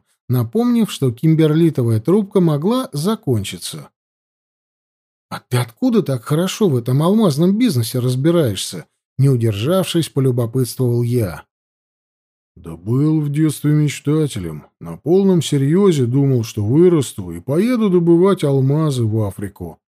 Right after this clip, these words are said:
несколько смутившись, ответил Галатиан. «Но когда подрос, оказалось, что я ни на один грамм не технарь,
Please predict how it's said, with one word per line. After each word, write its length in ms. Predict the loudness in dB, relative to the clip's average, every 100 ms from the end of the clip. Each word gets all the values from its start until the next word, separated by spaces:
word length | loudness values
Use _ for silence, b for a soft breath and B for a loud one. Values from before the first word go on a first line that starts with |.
| _ _ _ _ -4
несколько 460 | -4 -4 -14 -16
смутившись, 640 | -14 -14 -6 -4 -4 -8 -10
ответил 440 | -6 -6 -2 -2
Галатиан. 720 | -2 -2 -2 -2 -2 -2 -8 -18 _ _ _ _ _ _ _ _ _ -8
«Но 160 | -6
когда 340 | -4 0 2 2
подрос, 540 | 0 2 2 2 0
оказалось, 600 | -4 -2 0 2 2 0
что 180 | -2 -2
я 180 | 2 2
ни 120 | 4
на 180 | 4 2
один 320 | 2 2 4
грамм 340 | 4 4 4
не 120 | 4
технарь, 760 | 2 -2 0 0 2 0 -6